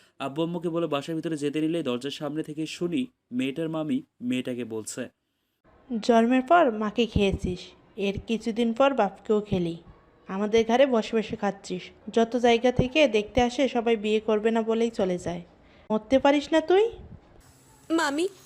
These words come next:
Speaker 3: আমি কি করব বলো? বাবা মায়ের সাথে আমি কেন মরে গেলাম না?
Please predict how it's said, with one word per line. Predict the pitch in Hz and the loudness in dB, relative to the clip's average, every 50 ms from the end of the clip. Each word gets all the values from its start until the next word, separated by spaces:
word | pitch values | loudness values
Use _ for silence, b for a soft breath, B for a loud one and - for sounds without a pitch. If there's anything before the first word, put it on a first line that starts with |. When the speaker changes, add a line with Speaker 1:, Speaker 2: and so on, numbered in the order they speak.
| - - | -8 -4
Speaker 3:
আমি | - 381 359 381 | -2 0 0 0
কি | 381 - 370 349 339 - | 0 2 0 0 2 2
করব | 349 330 302 247 - 294 262 | 0 0 2 0 -2 -2 0
বলো? | 302 285 285 277 330 392 - - - - | 0 2 2 2 0 -2 -4 -8 -6 0
বাবা | - 330 302 269 302 320 | 2 4 4 4 2 0
মায়ের | 320 339 339 349 | 0 0 2 2
সাথে | 330 - - 381 370 - | 2 2 2 2 2 4
আমি | 381 370 403 | 4 4 4
কেন | 381 - 381 330 302 311 359 | 2 2 0 -2 0 2 2
মরে | 381 349 330 311 302 294 | 2 2 2 2 2 2
গেলাম | - 285 269 262 262 269 269 | 2 2 2 2 2 0 0
না? | 277 302 | -2 -4